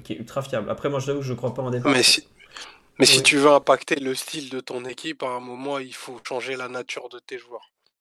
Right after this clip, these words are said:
Speaker 2: Je pense que stylistiquement, Marquinhos, et je mets pas... Je mets pas en débat sa qualité, te contraint à certaines choses défensivement que... et moi j'ai envie d'en voir d'autres.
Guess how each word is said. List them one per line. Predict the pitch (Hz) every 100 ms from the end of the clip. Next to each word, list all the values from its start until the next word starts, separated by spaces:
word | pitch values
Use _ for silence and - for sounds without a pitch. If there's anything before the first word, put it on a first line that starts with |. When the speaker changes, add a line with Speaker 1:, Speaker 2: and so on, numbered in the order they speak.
| _ _ _ _ _ -
Speaker 2:
Je | -
pense | - 143 -
que | 131
stylistiquement, | - - 147 135 135 - 135 135 139 151 _ - - _ _ _ _ -
Marquinhos, | 127 - - 127 147 143 -
et | 127
je | 120 120
mets | 117 -
pas... | - 143 135 131 127 120 113
Je | 120
mets | 120 120
pas | 139
en | 139
débat | - 120 131
sa | - 127
qualité, | - 123 117 - 143 156 _ _ - _ _ _ _ _ -
te | -
contraint | 131 139 143 - 151 143
à |
certaines | - - - 135 127
choses | 156 131
défensivement | 131 120 139 120 135 120 139 147 - _
que... | - 117 113 - _ _ _ _ _ _ _ _ _ -
et |
moi | 131 135
j'ai | 135
envie | 131 117 127
d'en | 120
voir | 120 120
d'autres. | 120 104 -